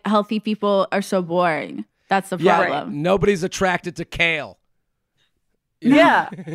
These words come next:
Speaker 3: Well, yeah, that's, like, the whole, I mean, that's sort of the whole, like, attachment theory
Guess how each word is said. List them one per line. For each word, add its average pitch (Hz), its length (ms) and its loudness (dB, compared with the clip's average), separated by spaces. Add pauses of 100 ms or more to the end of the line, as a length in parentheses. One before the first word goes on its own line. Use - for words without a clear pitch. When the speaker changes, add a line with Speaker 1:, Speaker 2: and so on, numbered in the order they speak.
Speaker 3:
Well, 240 440 4
yeah, 285 240 4
that's, 220 300 2
like, 254 180 0
the 262 120 2
whole, 240 340 2
I 233 160 -4
mean, 226 240 -4
that's 220 220 -2
sort 220 200 -2
of 208 140 0
the 196 120 4
whole, 185 520 2
like, 165 300 -4
attachment 175 640 -2
theory 160 680 -4